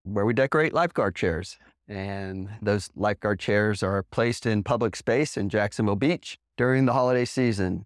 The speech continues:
Typically, we launch Deck the Chairs on Thanksgiving Eve, and we run it all the way through January first. Uh, it's about six weeks of public display with children's programming, holiday programming, and there's also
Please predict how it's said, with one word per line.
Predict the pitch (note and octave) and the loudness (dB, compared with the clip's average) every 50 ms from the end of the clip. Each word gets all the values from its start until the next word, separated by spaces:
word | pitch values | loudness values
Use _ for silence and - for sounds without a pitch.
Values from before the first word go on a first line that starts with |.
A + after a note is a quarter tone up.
| - _ | -14 _
Typically, | - G2+ - A2+ F#2+ - A2+ A2+ A2 | -8 -4 -4 -4 -2 0 0 2 2
we | A2 G#2+ G#2+ G#2+ G#2+ | 2 2 2 2 2
launch | G#2+ A2+ A#2+ C3 C#3 B2+ - - - - - _ - D3 C3 - - | 2 2 2 2 0 -2 -4 -8 -12 -14 -14 _ -14 -14 -14 -6 -2
Deck | C#3 B2 A#2 - | -2 -2 -2 -2
the | - A#2+ | -4 -4
Chairs | - - C3 A#2+ A#2 A#2 A2+ A2 A2 A2+ G#2+ - - - _ _ _ _ - | -2 0 0 2 2 4 4 4 2 2 0 -2 -6 -12 _ _ _ _ -6
on | G#2 G#2+ G#2+ G#2+ G#2+ G#2+ G2+ G2+ - _ | -2 0 0 2 2 0 -2 -4 -4 _
Thanksgiving | - A#2+ B2 A2 - - - B2+ A#2 A#2 A#2+ A#2+ A#2 A2+ A2+ - | -2 0 0 -2 -2 -2 -2 -2 0 0 0 0 0 0 0 0
Eve, | - B2+ C3+ D3 F#3 - - - _ _ _ _ _ _ _ _ _ _ _ - | 2 2 4 4 2 2 -2 -4 _ _ _ _ _ _ _ _ _ _ _ -10
and | G2+ G2+ G2+ G#2 G#2 G#2 G#2+ A2 | -8 -6 -4 -2 -2 0 0 0
we | G#2+ | 0
run | G#2+ A2+ A2+ A#2 A#2 | 2 2 2 2 2
it | A2+ G#2+ - B2+ | 0 0 0 0
all | B2+ C#3+ | 0 2
the | C#3+ C3 | 2 2
way | C3 C3 B2 | 2 0 0
through | - - C3 A#2+ | 0 0 0 2
January | G2 A#2 A2+ A2+ A#2 A2+ A2+ A2+ A2+ A2 G#2+ | 2 2 0 2 2 2 2 2 2 0 0
first. | - - G#2 G2 G2+ G#2 - - - - - | 0 -2 0 0 0 0 -2 -6 -12 -14 -14
Uh, | F#2+ G2 F#2+ | -14 -12 -12
it's | - - - - - - | -14 -16 -20 -14 -6 -2
about | A#2+ G#2+ - - | -2 -2 -2 -2
six | - C#3+ B2 - - - | -2 -2 -2 -2 -2 0
weeks | A#2+ A2+ A2 G2+ - - - - - - _ - | 0 2 2 0 -2 -6 -12 -14 -14 -14 _ -2
of | G2+ G2+ G2 G2+ - _ _ _ _ - | 0 0 0 -2 -6 _ _ _ _ -4
public | C#3 B2+ A#2+ B2+ B2 - - - G#2 - - | -2 0 0 0 -2 -2 -6 -12 -20 -8 -4
display | B2+ A#2 - - B2 A#2 A2+ A2 A2 G#2+ G#2+ G#2 - - _ | -4 -4 -4 -2 0 2 2 4 4 2 2 0 -4 -8 _
with | - A2 A2 A2 G#2 G#2 G2 - | -4 0 0 2 2 2 0 -2
children's | - B2 A#2+ A2+ A#2 G#2+ | -2 0 0 2 0 0
programming, | - - A#2 A2 A2 G#2+ A2 G#2+ G#2+ G#2+ A2 A2 A2 A2 G2 - - - | 0 -2 -2 0 0 0 0 0 2 2 2 2 0 -2 -4 -6 -6 -2
holiday | - A2 A2 A2 G#2+ G#2+ | 0 2 2 2 2 0
programming, | G#2 - A2+ G#2 G2+ A2 G#2+ G#2+ G#2+ A2 A2+ B2 A#2 | 0 0 -2 -2 0 0 0 2 2 2 2 2 0
and | G#2 G#2 | 0 0
there's | G2+ G2 - G2+ | -2 -2 -2 -2
also | G2 G2+ - - A#2 G#2 G2+ G2+ G2 G2 G2 G2+ | -2 -2 -2 -2 0 0 2 2 2 0 -2 -4